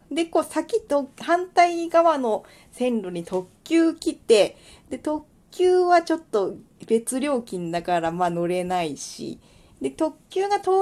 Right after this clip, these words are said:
り過ぎると次急行が来て、で、先に反対側に来てた準急より先に急行が出ていくっていうのがなんか昔からそうなんですけど、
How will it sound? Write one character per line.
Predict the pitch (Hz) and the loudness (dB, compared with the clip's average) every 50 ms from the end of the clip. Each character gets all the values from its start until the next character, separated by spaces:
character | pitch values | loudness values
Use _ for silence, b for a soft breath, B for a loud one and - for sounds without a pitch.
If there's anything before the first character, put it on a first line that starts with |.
| 392 415 | 2 0
り | 392 | -2
過 | 381 - 370 | -2 -2 -6
ぎ | 339 415 381 349 | -2 -2 -2 -4
る | 285 254 | -4 -4
と | 233 320 330 | -4 -4 -4
次 | 330 - 262 277 285 269 | -4 -6 -4 -4 -6 -6
急 | - 233 226 233 226 | -4 -2 -2 -2 -2
行 | 233 - 226 214 202 | -2 2 2 2 4
が | 202 196 190 | 2 0 -2
来 | 185 - 196 - | -2 -8 -12 -6
て、 | _ - 214 185 - - b b b b b b b | _ 0 2 2 0 -2 b b b b b b b
で、 | 262 | -8
先 | 269 - 294 302 302 - 370 370 | -4 -4 -4 -4 -4 -4 -4 -4
に | 359 359 | -4 -2
反 | 285 330 339 339 | -2 -2 -2 2
対 | - 339 330 | 2 2 4
側 | 320 320 247 | 4 2 0
に | 226 233 | -2 -4
来 | - | -4
て | - 254 | -4 -2
た | 233 214 185 | -2 -2 -2
準 | 175 214 233 262 262 | 0 -2 0 0 -2
急 | 269 - 285 | -4 -6 -4
よ | 277 294 285 | -4 -4 -4
り | 226 | -4
先 | 220 - 185 170 - - 196 | -4 -4 -4 -4 -4 -6 -6
に | 196 196 175 | -6 -8 -6
急 | - 185 202 208 196 | -4 -4 -4 -4 -4
行 | - - 202 196 | 0 2 2 4
が | 190 185 170 | 4 4 4
出 | 170 226 233 | 2 0 2
て | - 175 | 2 -2
い | 147 139 | -2 -2
く | - - 190 220 | -6 -6 -6 -6
っ | |
て | - - 180 | -4 -4 -6
い | 165 | -6
う | 156 | -4
の | 156 | -6
が | 151 156 | -6 -2
な | 170 180 180 | -2 -2 -2
ん | |
か | 175 147 123 - b b b b b _ | -2 -4 -6 -6 b b b b b _
昔 | 180 175 - 190 180 175 - - | -12 -4 -2 -2 -2 -2 -4 0
か | - 180 | 0 0
ら | 170 175 | 0 0
そ | 175 - 202 180 | -6 -6 -6 -6
う | |
な | 165 143 | -6 -6
ん | - 143 | -8 -10
で | - | -12
す | - - - | -16 -14 -14
け | - - | -12 -10
ど、 | - - | -10 -12